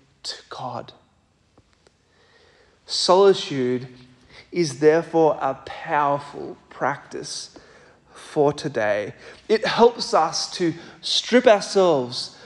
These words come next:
from the external world around us that seeks to form us so that we can be formed by the ultimate being,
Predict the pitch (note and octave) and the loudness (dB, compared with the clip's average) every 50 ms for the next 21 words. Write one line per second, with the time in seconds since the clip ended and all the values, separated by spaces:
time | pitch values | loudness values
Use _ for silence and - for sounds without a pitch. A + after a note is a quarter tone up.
0 | - - - - - G3 F#3+ F#3+ G3 G3 G3+ F#3+ F3+ F#3+ F#3 G3+ F#3+ - - - | -20 -20 -4 4 4 4 4 4 2 0 0 0 0 -2 -6 -8 -10 -10 -10 -10
1 | - - - G3+ G3 G3 G3+ G#3 G3 F3+ D#3+ C#3 D#3 D#3+ E3 D#3+ D#3+ D#3 - C#3 | -8 -2 0 2 2 4 4 4 4 2 2 2 4 4 4 4 2 0 -2 -4
2 | C#3+ C#3 C#3+ D3 D#3 E3 F3 F#3 E3+ D3 C3+ C#3 C3+ - D#3+ - - - - - | -4 -4 -4 -2 -2 0 0 0 0 -2 -4 -6 -6 -8 -8 -8 -8 -8 -4 -4
3 | F#3+ F#3 - - - - D#3+ D3 C3+ - - - E3+ E3+ F#3 G3 F3 C3+ B2+ C3 | -4 -4 -4 -8 -6 -4 -4 -4 -6 -8 -12 -10 -8 -4 -2 0 2 2 2 0
4 | C3+ - - - - - - - - - E3+ F3+ F3 D3+ D3+ F3 F3+ F#3 F3+ - | -2 -4 -10 -12 -18 -16 -8 -4 -2 2 4 4 4 6 6 6 6 6 4 0
5 | F#3+ F3 D#3 C#3+ D3+ D3 D3 - - D#3 D3+ D3 C3+ B2+ B2+ C3 C3 - - - | -6 -6 -4 -4 -6 -6 -6 -4 -4 -2 -2 -2 -2 -4 -6 -10 -14 -16 -20 -20
6 | - - - _ - - D#3+ D3 C#3+ C#3+ D#3 D3 D3 - - - C#3 E3 F3 E3+ | -20 -20 -20 _ 0 0 2 2 2 0 -4 -4 -6 -8 -10 -8 -4 -2 -2 -4
7 | C#3+ - - F3+ D#3 D3+ D3 C3 C3 - - - - D3 D#3 E3 D#3+ D3+ C#3+ C#3 | -4 -8 -12 -10 -6 -6 -6 -8 -8 -16 -20 -16 -12 -10 -8 -6 -6 -6 -8 -8
8 | C3+ B2 A#2 A#2 B2 | -8 -10 -12 -12 -16